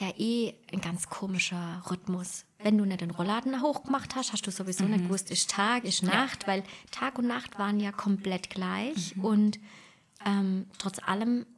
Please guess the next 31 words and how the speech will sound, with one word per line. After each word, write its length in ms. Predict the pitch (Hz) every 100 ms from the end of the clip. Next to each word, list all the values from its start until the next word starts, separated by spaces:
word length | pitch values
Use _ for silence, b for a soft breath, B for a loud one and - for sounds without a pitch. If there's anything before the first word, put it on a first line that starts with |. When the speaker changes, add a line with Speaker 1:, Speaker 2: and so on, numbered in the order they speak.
| _
Speaker 1:
konntest 400 | - - 226 214
du 60 | 202
morgens 360 | 202 202 202 -
echt 260 | 226 220 -
länger 240 | 208 196
liegen 300 | 214 294 226
bleiben, 560 | - 190 190 220 269 240
weil's, 480 | 220 220 220 - B B B B B -
ja, 100 | 254
sie 120 | 240
haben 100 | 220
einfach 320 | - 202 196
länger 260 | 190 185 185
geschlafen. 540 | 185 - 208 240 254
Speaker 2:
Ja. 120 | 208 220 311 - - _ _ _ _ _ _ _ - - -
Speaker 1:
Und 440 | 240 233 214 214 - B B B -
ja, 180 | 220 208
ich 120 | 196
fand, 240 | - 208 240
find 200 | 240 -
eigentlich, 260 | 226 220
der 160 | 214 -
Unterschied 520 | 220 240 - 254 247
ist 240 | 208 - B B B B B -
recht 260 | 208 208 -
schön, 520 | - 202 190 233 277 -
ähm, 320 | 214 208 208 208
das 200 | 214 -
zu 120 | 202
sehen, 380 | - 208 233 269
aber 240 | 220 220